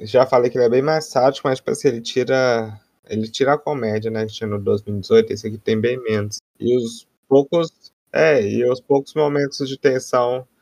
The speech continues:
que tem, acaba em morte, bota fé. Tipo, aquele interação lá do casal, ou, ou do outro casal. Eu acho isso bem foda, porque o filme já começa já ali na matança e é isso até o fim, sabe?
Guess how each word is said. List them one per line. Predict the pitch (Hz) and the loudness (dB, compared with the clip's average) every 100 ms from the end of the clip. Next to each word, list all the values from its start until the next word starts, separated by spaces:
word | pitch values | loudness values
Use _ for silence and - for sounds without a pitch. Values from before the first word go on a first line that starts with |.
| _ _ - | _ _ -4
que | |
tem, | 131 - 120 127 160 147 117 113 - _ 95 - _ | -4 -2 -2 0 -2 -4 -6 -10 -20 _ -20 -20 _
acaba | 120 117 123 117 143 | 0 2 2 2 2
em | 156 | 2
morte, | 120 110 110 | 2 2 0
bota | 110 110 113 113 | -2 -2 -2 -4
fé. | - 113 110 - _ _ _ _ _ | -2 0 -2 -10 _ _ _ _ _
Tipo, | 113 | 0
aquele | 110 117 113 110 110 101 107 80 101 110 | 0 0 0 2 0 0 -2 -4 -8 -12
interação | - 117 113 113 110 110 | -12 0 2 2 0 -4
lá | 107 110 | -2 -2
do | 110 | -2
casal, | - 107 107 110 123 120 | -2 -4 -2 0 2 2
ou, | 107 104 104 | 2 0 -4
ou | - 104 98 | -4 -2 -2
do | 95 104 | -4 0
outro | 107 - | 0 -2
casal. | 107 110 104 98 101 107 107 104 _ _ _ | -8 -4 -4 -4 -4 -2 -2 -4 _ _ _
Eu | 104 | -2
acho | 107 | -2
isso | - | 0
bem | 110 135 | 2 2
foda, | - 110 110 107 | 0 0 0 -2
porque | _ | _
o | 113 | 0
filme | 110 117 120 | 2 -4 -4
já | 117 120 | 0 -2
começa | 117 123 117 120 131 143 139 | 0 -2 -2 -6 -4 -2 -2
já | 120 117 | -2 -2
ali | 117 113 117 | -2 -2 -6
na | 120 | -8
matança | 117 117 - 101 104 127 - | -6 -10 -6 -4 -2 -4 -2
e | 117 110 | 2 6
é | 110 110 | 6 6
isso | 113 120 | 2 -4
até | 110 123 | -2 0
o | 143 | 0
fim, | - 110 101 | -2 -8 -8
sabe? | - 107 | -4 -4